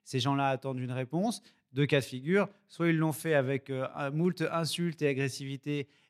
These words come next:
et là on va retirer leurs propos et leur conseiller de le republier entre guillemets de façon plus courtoise, euh, soit le propos est complètement acceptable et on peut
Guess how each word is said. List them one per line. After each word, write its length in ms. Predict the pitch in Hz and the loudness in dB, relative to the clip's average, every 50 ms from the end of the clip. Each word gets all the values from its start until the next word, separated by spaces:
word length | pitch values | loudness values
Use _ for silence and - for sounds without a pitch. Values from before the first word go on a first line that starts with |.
| _ _ - | _ _ -2
et 100 | 151 156 | 0 4
là 160 | 151 160 160 | 6 6 6
on 40 | 151 | 6
va 100 | 151 147 | 4 4
retirer 360 | 139 151 143 - - 147 143 | 2 2 0 -2 -2 -4 -2
leurs 140 | 143 139 131 | -2 -4 -6
propos 460 | - 143 131 - - 143 147 143 139 _ - | -8 -12 -12 -10 -8 -8 -8 -8 -8 _ -10
et 160 | 147 139 131 | -8 -6 -4
leur 180 | 131 131 120 | -4 -4 -6
conseiller 480 | - - 127 - - 131 120 123 131 131 | -6 -10 -10 -8 -6 -6 -4 -2 -2 -4
de 100 | 123 123 | -4 -6
le 60 | 117 | -8
republier 640 | 110 117 120 117 - 120 117 113 113 120 123 120 113 - _ | -8 -8 -10 -12 -12 -16 -14 -12 -10 -8 -8 -8 -10 -12 _
entre 160 | 120 _ - | -20 _ -14
guillemets 200 | 113 117 120 127 | -6 -2 -2 -2
de 40 | 117 | -2
façon 200 | 117 117 107 110 | -4 -8 -12 -14
plus 160 | 101 - - _ - | -14 -16 -20 _ -4
courtoise, 580 | - 127 - - 143 143 165 208 214 160 135 117 _ - - - - - - _ - | -4 -4 0 4 8 8 8 8 8 4 0 -6 _ -14 -20 -20 -20 -20 -20 _ -4
euh, 100 | - 127 | -2 0
soit 240 | 120 - - 170 175 | 0 2 4 6 6
le 100 | 175 151 | 6 4
propos 260 | 120 127 147 123 - | 2 0 -2 0 0
est 80 | 185 131 | 0 0
complètement 380 | - 151 135 147 139 - 143 139 | 0 -2 -2 -4 -4 0 0 0
acceptable 680 | 135 123 - 139 131 113 - 165 185 208 185 151 127 - - | 0 0 -2 -4 -4 0 4 6 6 6 6 2 -2 -4 -6
et 280 | 147 143 156 165 165 | -4 0 2 2 2
on 160 | 147 123 117 117 | 2 0 -2 -6
peut 340 | - 123 131 135 131 123 | -6 -6 -6 -6 -6 -8